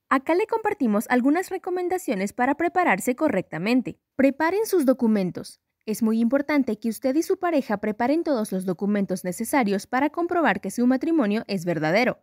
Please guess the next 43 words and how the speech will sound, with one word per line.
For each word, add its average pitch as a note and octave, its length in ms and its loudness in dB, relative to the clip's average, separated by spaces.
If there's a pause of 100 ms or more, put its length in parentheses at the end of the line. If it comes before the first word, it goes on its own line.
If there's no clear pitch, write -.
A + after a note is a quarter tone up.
Algunos E4+ 360 0
documentos C#4 560 0
que C4 100 -2
podrían C4+ 400 0
servir C4 320 2
de F#3+ 140 0
prueba G#3+ 300 0
para F3+ 220 0
su F#3+ 120 -4
entrevista B3+ 500 2
son F#3 300 0 (140)
cuentas G#3 360 0
de A3 80 2
banco B3 340 2
con E4 180 -2
el G4 100 0
nombre G3+ 280 2
de F3 100 0
los E3 180 -2
dos, A3+ 400 -2
recibos F3+ 480 -2
de F#3 100 0
la G3 140 2
luz, B3 380 2
agua A3 340 0
o - 80 -2
teléfono A3 600 0
con D4 200 2
el F#4 100 0
nombre F#3 300 0
de E3 80 -2
los E3 160 -2
dos, A#3 300 -2 (120)
actas G3 360 -2
de F#3+ 80 0
nacimiento A3 580 2
de F3 80 -2
sus G#3 240 -8
hijos A#3 300 -2
que E4+ 100 -6
tienen G3 320 -2
en E3+ 100 -2
común, A#3+ 400 4